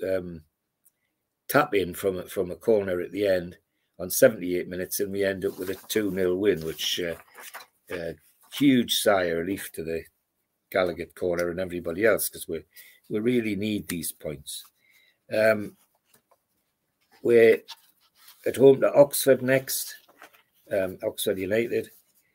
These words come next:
Um, again, a team that's struggling like us, and, uh, we should really be putting these to the sword. This is a, um,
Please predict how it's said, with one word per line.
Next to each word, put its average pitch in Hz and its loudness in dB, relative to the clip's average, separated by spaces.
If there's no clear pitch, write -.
Um, 113 2
again, 131 8
a 117 0
team 135 2
that's 110 -4
struggling 117 2
like 107 0
us, - 0
and, 98 -4
uh, 104 4
we 139 0
should 127 -2
really 131 4
be 101 -4
putting - 0
these 98 -2
to - -6
the 92 -4
sword. 92 2
This 101 -4
is 101 -6
a, 92 -2
um, 80 -12